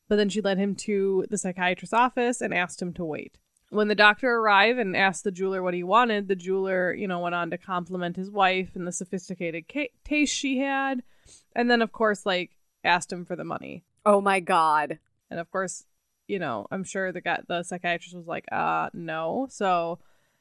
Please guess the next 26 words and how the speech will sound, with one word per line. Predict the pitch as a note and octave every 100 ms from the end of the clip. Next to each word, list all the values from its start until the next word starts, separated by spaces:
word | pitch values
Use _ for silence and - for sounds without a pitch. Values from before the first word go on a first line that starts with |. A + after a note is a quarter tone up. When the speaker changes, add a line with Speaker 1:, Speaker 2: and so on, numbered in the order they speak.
| _ _ -
Speaker 1:
after | A#3+ - C4
that | B3+ A3+
discussion, | - G#3 F#3 G#3 G3 A3
um, | - F3 E3 D#3+ D#3+ F3+
the |
psychiatrist | - G3+ A3+ G3+ G3 G#3 -
called | - F#3+ F#3+ F#3
medical | G3 F#3 F#3 G3
orderlies | - F3+ F3+ G3 A3+ B3+ C#4+ -
to | -
take | A3+ G3
him | G#3 G3
away | F#3 F3+
to | G3
a | F3+
mental | E3 E3 E3
hospital. | - - - - - _ _ _ _ _ _ A3
Speaker 2:
Oh | D#4+ B4 D5 C5+ A4 A4+ C5+ E5 D5+ A4+ F4+ D4+ A#3+ G#3+ - -
no! | G#4+
That's | - - -
awful! | F#4+ C#5 - - B4 D4+ B3 F4 - - _ _ _ _ _ _ _ -
Speaker 1:
Yeah, | G#3+ F#3 - F#3+
I |
know, | F#3+ F3+
it's | - F#3+
insane. | E3+ F3+ E3+ D#3+